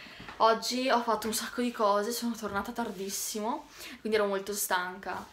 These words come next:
E invece gli altri giorni lo faccio anche più volentieri, dipende un po' dalla giornata. Comunque,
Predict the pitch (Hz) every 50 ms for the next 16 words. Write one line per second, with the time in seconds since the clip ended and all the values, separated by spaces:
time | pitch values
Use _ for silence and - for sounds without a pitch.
0 | - - - - - - 214 220 226 277 269 - 240 214 208 220 240 254 254 220
1 | 220 214 208 208 208 214 226 254 294 320 311 - - - - - - - - -
2 | - - - - 220 233 214 208 208 - 202 185 180 - - 202 196 196 190 185
3 | 185 180 - - 202 185 185 190 180 190 - - 185 185 180 180 196 196 196 196
4 | 196 196 - 190 - 233 - - - - - - 349 320 277 240 220 214 208 220
5 | 214 226 254 262 262